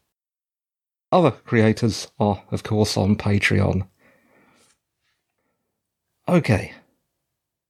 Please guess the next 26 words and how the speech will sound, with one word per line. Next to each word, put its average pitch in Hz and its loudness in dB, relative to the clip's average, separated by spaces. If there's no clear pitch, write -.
That - -6
was 127 0
a 107 2
long 143 2
bit 139 0
at 127 0
the 117 -4
top 135 0
of - -16
the 139 2
show. 165 2
Let 190 0
us 175 0
start 175 -2
off 160 0
with 143 0
some 208 0
production 226 2
notes - 0
regarding 135 2
the 110 -4
nineteen 160 2
eighty-two 160 0
Doctor 185 -2
Who 110 2
adventure 117 0